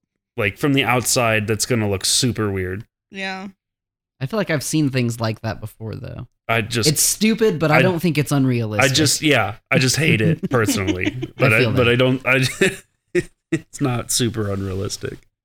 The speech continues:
Speaker 3: Then we go back to Giles with more crystals.
Speaker 2: And Buffy wants him to take her to the ice show.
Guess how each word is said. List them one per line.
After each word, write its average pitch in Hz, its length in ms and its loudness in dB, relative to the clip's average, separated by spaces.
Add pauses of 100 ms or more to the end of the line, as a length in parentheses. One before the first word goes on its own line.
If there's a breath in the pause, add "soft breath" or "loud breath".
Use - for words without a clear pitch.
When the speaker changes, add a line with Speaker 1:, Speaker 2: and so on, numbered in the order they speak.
(140)
Speaker 3:
Then 156 140 4
we 175 80 4
go 160 120 2
back 147 300 -2
to 143 100 -6
Giles 135 580 2
with 120 180 -2
more 135 180 4
crystals. 131 640 -2 (240)
Speaker 2:
And 233 300 -6
Buffy 254 260 -4
wants 247 320 -6
him 277 240 -2
to 285 100 -4
take 233 260 -10
her 214 100 -12
to 196 100 -12
the 196 180 -12
ice 202 220 -10
show. 175 540 -10